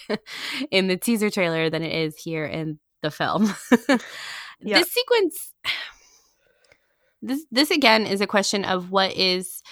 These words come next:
Speaker 1: you know, you, you have this saying on the show a lot of, like, "What is the function of such and such in the scene, in the sequence, in the overall story? And what is the function of this tie whisperer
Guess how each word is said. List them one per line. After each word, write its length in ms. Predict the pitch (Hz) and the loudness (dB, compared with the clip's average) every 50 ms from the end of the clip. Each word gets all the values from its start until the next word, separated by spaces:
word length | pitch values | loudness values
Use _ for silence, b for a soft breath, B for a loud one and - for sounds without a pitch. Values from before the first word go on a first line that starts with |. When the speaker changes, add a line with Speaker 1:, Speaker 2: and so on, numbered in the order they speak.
| B B B | B B B
Speaker 1:
you 100 | - 254 | 0 2
know, 220 | 262 262 247 - - | 2 2 2 -2 -4
you, 280 | - 214 233 277 330 339 | -2 0 0 2 2 2
you 140 | - 240 294 302 | 2 2 4 4
have 180 | 311 294 262 | 4 4 4
this 160 | 214 196 196 | 4 2 0
saying 540 | - - - 175 170 165 160 160 156 165 165 | 0 0 2 2 4 4 2 2 0 -2 -4
on 260 | - - - 175 165 | -2 0 2 2 2
the 100 | 165 165 | 2 0
show 220 | 160 - - 165 160 160 | -2 -2 -2 0 2 2
a 40 | 160 | 2
lot 260 | 160 156 160 165 170 | 4 4 2 2 2
of, 180 | - 170 170 - | -2 -6 -6 -6
like, 240 | 175 175 180 - | -6 -6 -6 -4
"What 160 | 214 240 302 415 | -2 0 2 2
is 140 | 415 311 | 2 2
the 120 | - 214 208 | 2 0 2
function 500 | - - 170 165 185 - - 175 160 156 | 4 2 2 2 0 -2 -2 -2 -2 -2
of 160 | - 170 - | -4 -6 -4
such 260 | - 170 156 - - | -2 -2 -2 -2 -2
and 140 | 156 151 156 | -4 -4 -4
such 360 | - 160 156 - - - - - | -4 -6 -6 -6 -6 -8 -8 -6
in 160 | - 165 160 156 | -4 -2 -2 -2
the 80 | 156 | -2
scene, 380 | - - - - - - - - - | -4 -6 -10 -10 -12 -12 -16 -14 -8
in 180 | - 170 180 175 | -4 -2 -2 0
the 80 | 170 165 | -2 -2
sequence, 560 | - - 151 - - - - - 175 - - | -4 -6 -8 -6 -6 -8 -8 -8 -8 -6 -4
in 360 | - 165 165 160 160 156 160 B B B B B B | 0 0 2 2 0 -2 -4 B B B B B B
the 120 | - 185 170 | -2 0 2
overall 400 | 165 165 160 165 156 151 160 156 | 2 2 2 2 0 0 -2 -4
story? 520 | - - - 160 147 139 127 131 135 - - _ _ _ _ _ _ _ _ - | -6 -6 -4 -4 -2 -2 -2 -2 -4 -6 -8 _ _ _ _ _ _ _ _ -4
And 160 | - 214 233 | 0 2 2
what 160 | 294 427 508 403 | 4 4 2 2
is 180 | 262 262 220 | 2 2 2
the 120 | - 208 196 | 0 0 2
function 560 | - - 165 170 180 - - 160 156 156 - | 2 2 2 2 2 0 -2 -2 -2 -2 0
of 400 | - 160 160 156 156 160 156 160 | 2 2 4 4 4 2 0 0
this 260 | 170 165 160 - - | 0 -2 -2 -2 -4
tie 300 | - - 175 160 156 156 | 0 4 4 4 4 4
whisperer 760 | 151 151 151 - - - 139 139 147 151 143 147 165 170 | 0 -2 -4 -6 -6 -6 -4 -2 -2 0 0 0 0 0